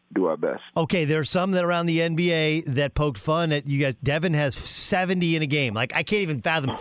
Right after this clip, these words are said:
Speaker 2: seventy in a game. But you lost the game to the Celtics by ten. What was your take on taking the pictures and everybody and getting autographs for Devin when he has seventy and yet you lost the game?
Speaker 1: I don't control my team's personalities.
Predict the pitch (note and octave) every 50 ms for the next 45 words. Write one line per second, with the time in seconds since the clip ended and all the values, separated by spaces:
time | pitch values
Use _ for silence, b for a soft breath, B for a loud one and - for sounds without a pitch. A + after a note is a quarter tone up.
0 | B B B - - - - - - C#4 A#3 A#3 G#3 A#3 A3 G#3 G#3 G3+ G3 F#3+
1 | E3 A#3+ A3+ F#3+ - - B B B - - E3+ D3+ C#3+ - F3+ F3+ F3+ G3 G#3+
2 | A3 - - A3 F#3+ G#3 G#3+ G#3+ G#3 G#3 G3 - - A3+ A3 E3+ - G#3+ F3+ -
3 | - - - F#3+ F3 F3+ F#3 C#3+ - - A#3+ B3 A3 F3 D#3 D#3+ D#3 B B B
4 | B B B B - E3 G3+ G#3+ A3 G#3+ C#3+ E3+ A3+ A#3 A#3 - - G3 G3 F3+
5 | - - - F3+ F3 F3 E3+ E3 - - F3+ F#3+ D#3 F3+ F#3+ F#3 C#3 - F3+ F3+
6 | - - - F3+ F3+ F3+ E3 A#2 C#3+ D3 E3 F3 F#3 F3+ D#3 E3 C3 B B B
7 | B B B D#3 D3+ C3+ F#3 F#3+ F#3 F3 E3+ F3 F#3 F#3 F3 C#3+ F3+ F3 E3+ E3+
8 | D#3 - - b b b b _ D3+ D3 A2+ G3+ G#3 G#3+ F3+ F3+ F3+ E3 E3 -
9 | - E3 D#3+ E3 E3 E3+ F3 - - B3 B3+ B3 G3+ F#3 E3+ E3+ E3 E3 - D#3
10 | D3+ D3 D#3+ E3 F3 D3+ D3 C#3+ C3+ - - D3 B2+ C3 A2+ E2+ - - _ _
11 | _ _ _ _ _ _ _ _ _ _ - - - - - E3+ E3+ D3+ - A#2
12 | - - B2+ C3 B2 A#2+ A2+ G2+ - B2+ B2 A#2+ G#2+ G#2 - - A#2+ A2+ - A2+
13 | G#2 G#2+ A#2+ C#3+ B2+ F#2+ E2+ D2+ D2